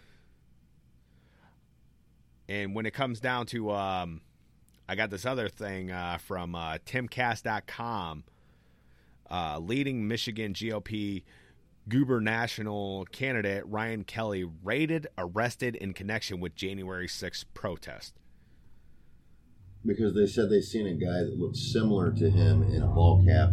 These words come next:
Speaker 2: and jacket. Whether
Speaker 1: Yeah,
Speaker 2: it was
Speaker 1: here, let
Speaker 2: him
Speaker 1: me
Speaker 2: or
Speaker 1: see if I
Speaker 2: not.
Speaker 1: can, let me see if I can blow these pictures up and get a better look.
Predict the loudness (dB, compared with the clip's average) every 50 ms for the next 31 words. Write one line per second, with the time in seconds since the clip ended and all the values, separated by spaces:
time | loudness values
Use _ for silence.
0 | 6 4 4 2 2 4 4 4 4 2 2 2 0 0 -2 -4 -6 -8 -8 -10
1 | -12 -12 -12 -14 -14 -14 -6 -2 2 4 6 6 6 4 2 -2 0 0 0 0
2 | 2 0 2 2 2 2 2 2 0 -4 -6 -8 -8 -8 -8 -8 -10 -12 -10 -10
3 | -12 -12 -14 -20 -20 -20 -20 -20 -20 -20 -16 -12 -12 -10 -8 -8 -8 -8 -8 -8
4 | -10 -10 -10 -8 -8 -8 -8 -10 -12 -14 _ -14 -14 -12 -12 -14 -16 -14 -12 -10
5 | -10 -10 -10 -12 -14 -16 -16 -16 -18 -20 -20 _ _ _ _ _ _ _ _ _
6 | _ -12 -12 -12 -10 -10 -10 -10 -10 -10 -10 -10 -10 -10 -10 -10 -12 -14 -20